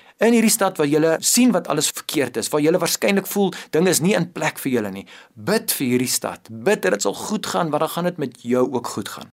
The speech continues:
In een Timoteus twee vers twee en drie lees ons waar die opdrag gegee word aan hierdie jong leier van die kerk en hy sê, "Bid so vir konings en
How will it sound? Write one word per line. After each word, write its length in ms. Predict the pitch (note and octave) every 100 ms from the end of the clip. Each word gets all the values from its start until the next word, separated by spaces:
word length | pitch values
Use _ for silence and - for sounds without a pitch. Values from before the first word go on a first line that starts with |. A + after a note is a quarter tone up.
| _ _ _ _
In 200 | D#3 F3 F3+
een 180 | G#3+
Timoteus 460 | G3+ F3 E3 D#3+ D#3
twee 220 | F3 F3
vers 160 | D#3 -
twee 180 | D#3+ D3
en 80 | B2
drie 180 | B2+
lees 220 | A#2 A#2+ B2+
ons 140 | A2+
waar 280 | B2 B2 A#2+
die 140 | B2+ D3+
opdrag 260 | D#3+ D3
gegee 280 | C3+ - C#3+
word 220 | B2+ -
aan 120 | B2
hierdie 300 | A2+ A#2 D3
jong 240 | A2 A#2+ C3
leier 260 | G#2+ A2
van 140 | A2+ B2
die 100 | A2+
kerk 260 | A#2 A2
en 60 | A2+
hy 60 | A2
sê, 240 | B2+ G2+
"Bid 240 | F#3+ G3+
so 240 | - G3 D#3+
vir 160 | -
konings 500 | - F#3+ F3+ F3+ F3
en 220 | - -